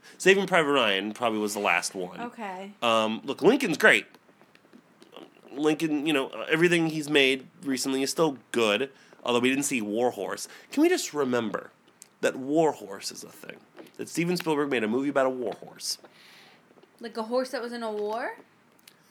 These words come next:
Speaker 1: No, about some fucking robot named War Horse that
Speaker 2: Oh.
Speaker 1: Hugh Jackman taught how to box. I don't know.
Speaker 2: <laughs>
Speaker 1: Um, and he's doing Ready Player One, which you're reading right now for
Speaker 2: Oh, yeah.
Speaker 1: a book club.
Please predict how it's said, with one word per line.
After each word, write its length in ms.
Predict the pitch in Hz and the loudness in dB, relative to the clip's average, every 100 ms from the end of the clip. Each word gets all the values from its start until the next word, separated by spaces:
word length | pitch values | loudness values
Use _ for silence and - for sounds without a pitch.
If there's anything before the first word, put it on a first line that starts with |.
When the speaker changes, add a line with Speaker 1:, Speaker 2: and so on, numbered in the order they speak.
| _ _ _ _ _ _ _ _ _ _ _ 123 - - | _ _ _ _ _ _ _ _ _ _ _ -16 -16 0
Speaker 1:
No, 320 | 208 214 135 | 6 8 8
about 300 | 123 165 165 | 4 4 2
some 160 | 190 175 | 0 -2
fucking 760 | 202 196 190 180 170 160 156 - - | 2 4 4 2 2 2 0 -4 -8
robot 600 | 147 151 175 135 127 127 | 2 6 8 8 4 2
named 220 | 127 123 | 2 2
War 240 | 147 165 | 4 4
Horse 420 | 131 117 104 - - - | 4 0 -2 -4 -10 -6
that 480 | 294 359 370 139 370 | 0 4 6 8 8
Speaker 2:
Oh. 280 | 349 320 302 | 4 -2 0
Speaker 1:
Hugh 140 | 202 | 2
Jackman 440 | 165 165 156 147 139 | 8 8 8 2 0
taught 220 | 147 143 | 0 4
how 120 | 139 | 4
to 80 | 127 | 2
box. 460 | 117 127 127 - | 4 4 4 0
I 120 | 120 120 | 2 2
don't 140 | 107 | 2
know. 220 | 104 101 - 240 | -2 -4 -8 -6
Speaker 2:
<laughs> 500 | 240 233 226 226 139 | -2 0 2 2 2
Speaker 1:
Um, 520 | 127 127 123 117 117 - _ - - _ - | 2 2 0 -2 -6 -14 _ -20 -20 _ -6
and 100 | 135 | -4
he's 120 | 135 | 0
doing 340 | 156 160 143 | 2 4 2
Ready 180 | 127 135 | 0 -2
Player 300 | 135 156 123 | -2 0 0
One, 180 | 147 123 | 0 -2
which 160 | 107 - | -4 -6
you're 100 | 104 | -6
reading 200 | 98 98 | -4 -4
right 160 | 92 | -6
now 200 | 92 98 | -6 -8
for 340 | 110 - 98 95 | -8 -6 -6 -6
Speaker 2:
Oh, 40 | |
yeah. 60 | 87 | -8
Speaker 1:
a 20 | |
book 220 | 110 143 | -6 -8
club. 240 | - 104 | -4 -6